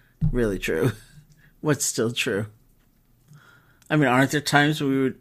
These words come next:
much rather respond to hatred with hatred? It's much nearer at hand. <laughs> It's more obvious, uh, a reaction. But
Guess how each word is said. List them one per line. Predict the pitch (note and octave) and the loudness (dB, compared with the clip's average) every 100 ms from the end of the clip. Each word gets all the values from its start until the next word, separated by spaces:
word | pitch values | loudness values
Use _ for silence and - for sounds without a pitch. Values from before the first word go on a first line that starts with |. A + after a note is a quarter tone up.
| _ | _
much | C3+ C3+ - | -4 -4 0
rather | C3+ C3 | 2 2
respond | C3 C3 - C3 C3 | 0 -6 -6 -4 -4
to | B2 | -6
hatred | C#3+ B2+ D3 | -6 -6 -6
with | C3 C3 | -6 -6
hatred? | C3 C3 - D#3 | -6 -8 -6 -4
It's | C#3+ C3 C3 | -6 -8 -8
much | B2+ - | -8 -6
nearer | C3 B2 A2+ | -6 -4 -2
at | G#2+ | -2
hand. | A2 C#3 C3+ C3+ - - - | 0 0 0 -2 -6 -4 2
<laughs> | A#3 G#3 - | 2 0 -4
It's | G#2+ D3 - - | 0 0 0 -4
more | B2+ - | -4 0
obvious, | B2+ B2+ C#3 B2+ B2 - | 0 2 0 0 -2 -2
uh, | G#2 G#2+ - | -2 -4 -4
a | B2 | -4
reaction. | A2 A#2+ B2 B2 - B2+ B2 - _ _ _ _ _ _ _ _ _ _ _ | -2 0 0 -2 -4 -4 -6 -10 _ _ _ _ _ _ _ _ _ _ _
But | - C3 - | 0 0 0